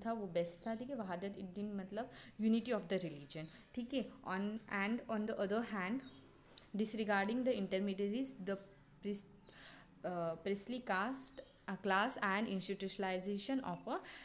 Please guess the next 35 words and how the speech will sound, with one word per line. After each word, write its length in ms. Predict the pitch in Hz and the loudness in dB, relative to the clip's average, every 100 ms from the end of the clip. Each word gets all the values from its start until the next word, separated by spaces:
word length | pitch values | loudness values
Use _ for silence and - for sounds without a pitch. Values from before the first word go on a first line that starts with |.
| - 175 | -8 -4
religion, 580 | 165 165 160 165 160 214 | -2 -2 -2 -4 -4 -4
ठीक 140 | 208 | -4
है, 60 | 262 | -2
वो 240 | 202 202 | 0 0
इसको 420 | 185 190 - 190 | 2 0 2 0
जो 180 | 185 190 170 | 0 -2 -2
है 240 | 190 220 294 | -2 -2 -2
उतना, 580 | 202 202 202 247 202 - | -4 -2 -2 -2 -4 -4
uh, 60 | |
एग्री 500 | 190 185 175 170 220 220 | -4 -2 -4 -4 -2 0
नहीं 240 | 190 208 | 0 -2
कर 160 | 190 170 | -2 -4
रहे 200 | 160 156 - | -4 -6 -6
थे, 80 | 160 262 226 - | -10 -10 -12 -6
ठीक 200 | 311 247 | -4 -4
है। 100 | 170 - - 185 | -6 -8 -6 0
And 240 | 202 202 | 0 2
along 220 | 202 196 220 | 0 0 0
with 100 | 220 208 | -2 -2
this, 240 | 254 254 247 202 | 0 0 -2 -4
he 100 | 214 208 | -2 -2
capture, 460 | 180 - - 208 190 196 | -2 -4 -4 -2 -2 -2
he 120 | 202 | -2
used 180 | 220 - | -2 -4
to 80 | 226 | -4
capture 480 | 202 - - 226 254 | -6 -4 -2 0 2
the 160 | 226 320 403 - - - | 2 0 -2 -10 -10 -4
true 160 | 269 285 | 0 2
essence 340 | 247 202 202 196 | 2 2 0 -2
of 100 | 208 | -2
a 60 | |
secularism 720 | - 180 180 190 190 190 240 349 - - 180 | -2 -2 0 0 0 -2 -2 -4 -10 -10 -4
and 120 | 190 - | -4 0
place 260 | 202 233 220 196 | 2 2 0 -2
the 100 | 226 | -2